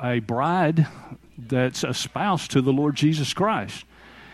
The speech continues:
And, you know, uh, you know, the first step to conformity is tolerance. And if you start saying, "Oh, yeah, these other gods are wonderful, you can serve this God and this God." No, those are idols. And you don't hate people,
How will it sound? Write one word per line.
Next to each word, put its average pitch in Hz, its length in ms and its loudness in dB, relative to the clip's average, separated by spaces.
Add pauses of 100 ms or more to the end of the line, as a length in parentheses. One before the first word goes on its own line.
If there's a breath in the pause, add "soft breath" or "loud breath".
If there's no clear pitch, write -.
(300 soft breath)
And, 151 360 6
you 156 120 10
know, 156 380 4
uh, 127 280 -10
you 160 200 4
know, 156 480 2
the 131 220 0
first - 280 2
step 170 300 4
to 139 140 4
conformity 151 1000 4
is 127 280 2
tolerance. 110 640 0
And 123 160 2
if 120 180 -2
you 170 80 2
start 135 260 -2
saying, 143 280 2
"Oh, 165 160 2
yeah, 165 360 6
these 147 240 4
other 156 320 2
gods 151 460 2
are 156 80 0
wonderful, 151 560 0
you 143 240 4
can 151 220 -2
serve 151 480 -4
this 139 220 -2
God 147 340 -4
and 131 80 -2
this 156 180 0
God." 175 320 -4 (320 loud breath)
No, 190 240 0
those 180 300 0
are 135 120 -2
idols. 143 680 0 (420 loud breath)
And 170 160 6
you 170 100 6
don't 190 280 4
hate 202 360 2
people, 165 600 0